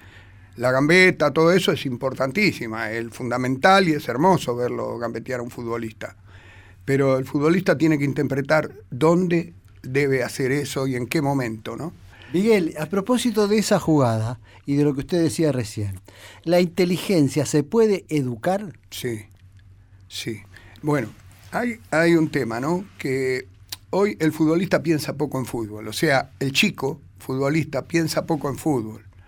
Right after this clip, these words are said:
Speaker 1: Ese es uno de los problemas que tenemos, ¿no? Eh, generalmente el chico termina su entrenamiento y en el vestuario, porque yo lo estoy viendo ahora, lo veía en el sur, ¿eh? Que en el sur uno dice, "No",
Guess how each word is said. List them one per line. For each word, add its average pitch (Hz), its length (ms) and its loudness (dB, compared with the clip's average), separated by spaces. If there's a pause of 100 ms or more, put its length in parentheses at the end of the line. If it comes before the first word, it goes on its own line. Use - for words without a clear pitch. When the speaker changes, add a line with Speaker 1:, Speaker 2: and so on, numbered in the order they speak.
(160)
Speaker 1:
Ese 139 320 -2
es - 120 -8
uno 147 320 -4
de 117 60 -2
los 117 120 -2
problemas 131 440 -4
que 117 80 -4
tenemos, 110 420 -8
¿no? 185 180 -6 (640)
Eh, 123 680 -4
generalmente 170 840 0 (300)
el 127 120 -6
chico 151 420 2
termina 156 420 2
su - 100 -4
entrenamiento 185 880 -2
y 143 120 0
en 147 80 -2
el 147 80 -2
vestuario, 185 480 0
porque 165 180 -6
yo 151 160 -4
lo 147 80 0
estoy 147 240 -6
viendo 160 380 0
ahora, 175 240 0
lo 156 160 4
veía 220 260 2
en 233 80 0
el 214 80 0
sur, 269 260 2
¿eh? 180 200 -2 (100)
Que - 80 -6
en 143 80 0
el 143 100 -4
sur 185 280 -2
uno 160 200 -2
dice, 160 240 -4
"No", 196 280 -6